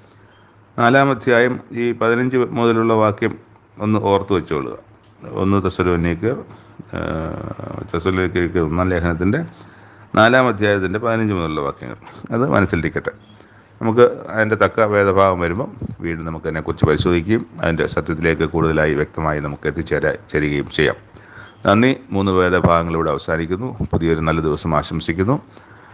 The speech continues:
നാളെ നമുക്ക് വീണ്ടും പുതിയ വായനാ ഭാഗങ്ങളുമായി വീണ്ടും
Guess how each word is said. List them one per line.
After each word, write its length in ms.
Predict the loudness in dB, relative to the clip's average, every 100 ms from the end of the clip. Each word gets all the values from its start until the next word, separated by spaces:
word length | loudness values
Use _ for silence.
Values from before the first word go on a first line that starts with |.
| -4 2
നാളെ 200 | 4 4
നമുക്ക് 200 | 0 -2 -2
വീണ്ടും 200 | -2 -2
പുതിയ 160 | -2 0 0
വായനാ 240 | 0 0 -2
ഭാഗങ്ങളുമായി 500 | -2 -6 -6 -6 -6 -8
വീണ്ടും 260 | -8 -8